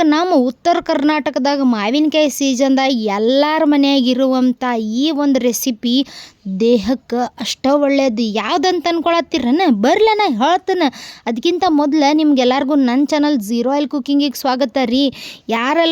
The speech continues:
ಫಸ್ಟ್ ಟೈಮ್ ನನ್ನ ಚಾನಲ್ ನೋಡತ್ತಿರಲ್ಲ, ದಯವಿಟ್ಟು ಸಬ್ಸ್ಕ್ರೈಬ್ ಮಾಡ್ಕೊಂಡು ನೋಡ್ರಿ. because ನಾ ಇಲ್ಲಿ ರೆಸಿಪಿ ಅಷ್ಟೇ ಹೇಳಂಗಿಲ್ಲ ನಿಮಗೆ, ಪ್ರತಿಯೊಂದು ಇಂಗ್ರೀಡಿಯೆಂಟ್ಸ್ದು ಬೆನಿಫಿಟ್ಸ್ ಹೇಳ್ತೇನೆ. ದಿನ ಒಂದೊಂದು ತರಕಾರಿ ಹಣ್ಣುಗಳದ ಬೆನಿಫಿಟ್ಸ್ ಹೇಳ್ತೇನೆ ರೀ.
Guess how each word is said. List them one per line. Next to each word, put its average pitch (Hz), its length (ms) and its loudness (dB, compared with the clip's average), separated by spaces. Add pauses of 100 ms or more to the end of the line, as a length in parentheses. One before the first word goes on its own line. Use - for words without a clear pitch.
(160)
ಫಸ್ಟ್ 277 280 -4
ಟೈಮ್ 320 180 0
ನನ್ನ 320 200 0
ಚಾನಲ್ 302 300 0
ನೋಡತ್ತಿರಲ್ಲ, 311 520 0 (240)
ದಯವಿಟ್ಟು 233 360 -2 (100)
ಸಬ್ಸ್ಕ್ರೈಬ್ 269 480 -2
ಮಾಡ್ಕೊಂಡು 262 360 0
ನೋಡ್ರಿ. 254 260 2
because 262 320 -2
ನಾ 285 100 2
ಇಲ್ಲಿ 269 180 -4
ರೆಸಿಪಿ 277 380 -8
ಅಷ್ಟೇ 320 240 -4
ಹೇಳಂಗಿಲ್ಲ 320 440 -2
ನಿಮಗೆ, 311 280 0 (540)
ಪ್ರತಿಯೊಂದು 277 640 0
ಇಂಗ್ರೀಡಿಯೆಂಟ್ಸ್ದು 285 840 2 (200)
ಬೆನಿಫಿಟ್ಸ್ 233 540 0
ಹೇಳ್ತೇನೆ. 285 380 2 (420)
ದಿನ 269 200 6 (220)
ಒಂದೊಂದು 285 420 4
ತರಕಾರಿ 277 500 0 (120)
ಹಣ್ಣುಗಳದ 262 580 2 (140)
ಬೆನಿಫಿಟ್ಸ್ 226 460 -4
ಹೇಳ್ತೇನೆ 247 400 2
ರೀ. 254 80 2